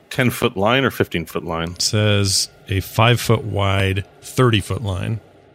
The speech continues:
Speaker 1: Perfect. Thank you. Okay, so, uh, I'll do it from here. So right in Varel's direction, you're going to shoot acid. Varel, uh, make a, uh,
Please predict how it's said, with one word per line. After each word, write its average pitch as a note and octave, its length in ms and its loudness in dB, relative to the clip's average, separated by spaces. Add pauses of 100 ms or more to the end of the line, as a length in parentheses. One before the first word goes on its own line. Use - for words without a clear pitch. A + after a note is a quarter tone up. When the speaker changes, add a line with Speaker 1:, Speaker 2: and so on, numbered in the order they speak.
(340)
Speaker 1:
Perfect. D#2 460 -6
Thank E2+ 380 -6
you. F2 160 -6
Okay, A2+ 360 0
so, - 380 -4 (1000)
uh, F#2 220 -2 (120)
I'll - 440 -20
do F#2 140 -6
it - 80 -6
from F2 200 -8
here. C3 460 4 (1600)
So G#2+ 220 0
right B2 220 2
in C3 120 2
Varel's G#2 460 2
direction, F2+ 840 0
you're G2 140 0
going F#2+ 180 0
to F2 80 -2
shoot - 440 -4 (180)
acid. G2 500 0
Varel, A#2+ 520 2
uh, G#2+ 140 2
make A#2 480 -2
a, A2+ 540 2
uh, C#3+ 1120 0